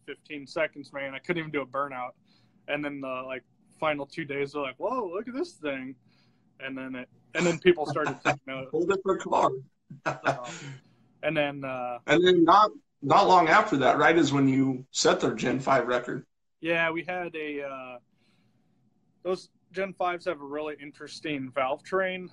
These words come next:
Speaker 1: compared to an L S, and, uh, what we learned is on a, a combo like that, in my opinion, the, uh,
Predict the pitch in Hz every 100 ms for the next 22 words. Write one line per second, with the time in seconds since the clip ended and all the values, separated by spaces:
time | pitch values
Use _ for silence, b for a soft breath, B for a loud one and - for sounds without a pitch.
0 | B B - 143 170 160 160 156 156 156
1 | 160 170 - - 147 135 131 123 127 123
2 | 123 123 - _ 165 151 135 123 135 139
3 | 131 127 131 127 - 135 _ _ _ _
4 | _ - 139 - 156 151 143 139 131 127
5 | 139 127 127 127 _ _ _ 160 160 160
6 | 143 - 139 123 127 123 _ 143 143 131
7 | 127 127 123 120